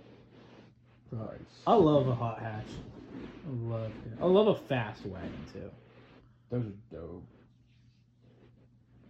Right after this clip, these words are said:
Speaker 1: Uh,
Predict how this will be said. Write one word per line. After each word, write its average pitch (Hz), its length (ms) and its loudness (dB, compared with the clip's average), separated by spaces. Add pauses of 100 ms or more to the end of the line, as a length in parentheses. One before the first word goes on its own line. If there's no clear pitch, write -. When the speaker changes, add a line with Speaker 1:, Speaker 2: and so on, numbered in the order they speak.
(2250)
Speaker 1:
Uh, 120 40 -8